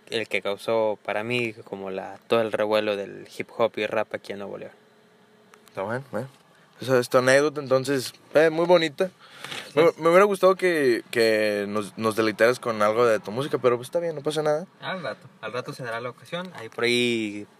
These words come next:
Speaker 1: pasaremos en vivo alguna rolita, ahí se las comparto. Y si ocupan alguna tocada o algo, pues ya saben, su servidor está puesto para tocar y la guitarra también.
Speaker 2: <laughs> Bueno, entonces muchas gracias.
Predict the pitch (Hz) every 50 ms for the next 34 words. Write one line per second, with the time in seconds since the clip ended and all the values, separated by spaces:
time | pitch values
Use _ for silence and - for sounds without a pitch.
0 | _ - - 110 - 123 113 117 120 123 117 - 127 117 120 143 170 180 185 196
1 | 185 151 120 123 120 120 117 117 120 135 165 170 - 196 196 196 160 117 113 -
2 | - 113 113 - - - 117 113 - 156 170 185 180 - 202 208 - _ _ _
3 | _ - - - - - - - - - _ _ _ - 127 123 113 113 110 110
4 | 107 107 107 104 104 104 101 101 98 - - 101 - - 131 123 - 151 143 139
5 | 131 123 117 - 143 147 139 - - - 143 147 147 139 135 156 160 165 165 180
6 | 165 - 113 104 110 110 107 107 110 107 - 110 113 110 107 117 120 135 147 160
7 | - 135 131 - 120 120 - - - 110 104 117 - - 151 170 175 170 135 113
8 | 98 98 101 - 113 131 131 - 110 107 104 - - - - - - 170 - -
9 | - - - - - _ - - 285 262 247 220 190 - - - - 92 90 98
10 | - 101 98 98 98 98 95 - 104 101 110 120 127 123